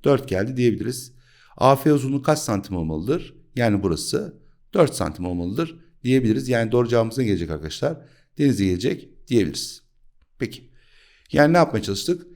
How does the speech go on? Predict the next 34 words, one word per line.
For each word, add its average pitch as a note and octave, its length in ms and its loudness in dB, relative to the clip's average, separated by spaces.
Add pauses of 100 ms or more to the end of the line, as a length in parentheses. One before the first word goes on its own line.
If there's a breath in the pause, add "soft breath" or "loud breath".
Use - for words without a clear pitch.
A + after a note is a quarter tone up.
(100)
İstenilen C#3 440 0
ifadeyi C#3 380 2
tek E3+ 200 0
değişkene C3 320 -2
indirmeye C#3+ 300 0
çalıştık. - 400 -8
Bakın B2+ 220 -2
maksimum C3 460 -2
minimum D#3 220 2
problemlerinde G#2+ 800 0 (320 loud breath)
direkt F3+ 200 6
sonucu C#3+ 260 2
bulamazsınız. A#2 600 0 (300 soft breath)
Sizin D3+ 300 2
amacınız D#3+ 460 2
bir D#3 160 0
tane B2+ 200 2
fonksiyon B2+ 480 -2
üretmek. - 500 -6 (460 soft breath)
Yani C#3+ 240 6
ben D#3 100 4
şu D3+ 160 0
an D3+ 120 2
ne E3 40 4
yapıyorum C#3+ 340 0
aslında? F#2+ 240 -4
Bir - 60 -4
tane C#3 180 0
fonksiyon C#3 460 -2
üretiyorum. A2 360 -4
Nasıl D#3 200 -2
bir A#2 60 -8
fonksiyon F#2 400 -8
üretiyorum? G2+ 560 -8